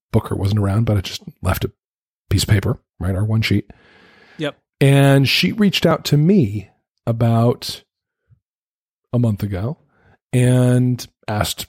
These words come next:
Speaker 1: you know, when she could book us. And she, we picked a date in May. And then she said, "Gosh, I got this one cancellation. I wish that you had,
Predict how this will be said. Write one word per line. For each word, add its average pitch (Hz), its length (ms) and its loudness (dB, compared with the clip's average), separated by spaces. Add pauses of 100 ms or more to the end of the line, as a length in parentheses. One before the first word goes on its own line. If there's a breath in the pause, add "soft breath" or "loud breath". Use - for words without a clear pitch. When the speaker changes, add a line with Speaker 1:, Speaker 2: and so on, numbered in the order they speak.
(140)
Speaker 1:
you 135 100 -2
know, 113 80 -2
when 110 200 -6
she 131 120 -6
could 123 100 -2
book - 200 0
us. 98 200 -10
And 104 280 -12
she, 95 260 -8 (220)
we 110 120 -4
picked - 240 -2
a 123 40 -8
date 117 320 2
in 113 220 -2
May. 185 360 4
And 120 180 -4
then 117 100 -2
she 113 180 -8
said, 113 380 -2
"Gosh, 110 220 -2
I 120 60 -2
got 131 120 0
this 110 160 -8
one 135 140 -2
cancellation. 131 640 0
I 110 40 0
wish 110 200 -2
that - 100 -8
you 117 280 -2
had, 113 260 -6